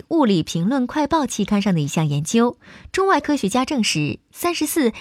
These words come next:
是中子的新幻数。原子核由质子和中子构成，在质子数或中子数为特定数值时，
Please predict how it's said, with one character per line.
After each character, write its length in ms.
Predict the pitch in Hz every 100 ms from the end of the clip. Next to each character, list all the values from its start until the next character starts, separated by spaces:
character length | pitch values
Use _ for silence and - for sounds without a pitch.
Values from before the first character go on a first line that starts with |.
| -
是 260 | - 233
中 280 | 202 349 359
子 140 | - 165
的 80 |
新 260 | 117 - 311
幻 160 | 349 262
数。 320 | - 151 - _ - - -
原 180 | 254 339
子 120 | 277
核 260 | 233 180 202
由 220 | 214 220
质 280 | - 330 254
子 180 | 180
和 160 | 151 180
中 260 | - 302 320
子 120 | 175
构 160 | 160
成， 320 | 151 175 123 - _ - - -
在 300 | 254 220 208
质 180 | 269
子 120 | 196 160
数 300 | - 175 156
或 200 | 190 175
中 200 | 277 302
子 140 | 170
数 320 | - 170 143 -
为 200 | 226 294
特 240 | - 370
定 180 | 285 247
数 180 | - 277
值 160 | 180
时， 340 | 208 160 127